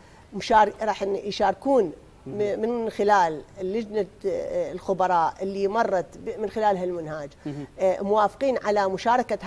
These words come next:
Speaker 1: هذه البطولة، راح يشاركون وبدون أي حساب، وهم
Speaker 2: بدون أي حساب.
Speaker 1: يتحملون النتائج.
Speaker 2: النتائج.
Speaker 1: ولكن
Speaker 2: أها.
Speaker 1: في الدورة التي
Speaker 2: مهم.
Speaker 1: ستكون في، آه، التاريخ اللي قلته،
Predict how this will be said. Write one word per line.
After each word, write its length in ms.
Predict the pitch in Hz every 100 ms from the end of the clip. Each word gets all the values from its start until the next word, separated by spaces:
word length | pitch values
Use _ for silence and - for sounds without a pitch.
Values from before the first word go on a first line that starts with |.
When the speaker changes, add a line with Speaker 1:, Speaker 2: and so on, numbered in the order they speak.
| 233
Speaker 1:
هذه 100 | 262
البطولة، 380 | 254 349 381 269
راح 140 | 208
يشاركون 480 | 202 220 214 - 277
وبدون 440 | 240 202 214 285 -
أي 100 | 269
حساب، 440 | - 165 151 143 151
وهم 240 | 202 311
Speaker 2:
بدون 140 | 294 254
أي 100 | 220
حساب. 140 | 180
Speaker 1:
يتحملون 520 | 214 214 220 254 320
النتائج. 600 | 285 190 - 127 113 110
Speaker 2:
النتائج. 480 | 139 127 - 113 180
Speaker 1:
ولكن 380 | 240 247 - 135
Speaker 2:
أها. 80 | 123 - - -
Speaker 1:
في 260 | 294 311 226
الدورة 340 | 170 185 147
التي 380 | 135 202 196 -
Speaker 2:
مهم. 80 | 180
Speaker 1:
ستكون 480 | 202 202 196 254 185
في، 360 | - 202 175
آه، 380 | - 160 - -
التاريخ 440 | 185 220 202 214 196
اللي 160 | 180
قلته، 440 | 175 202 - 285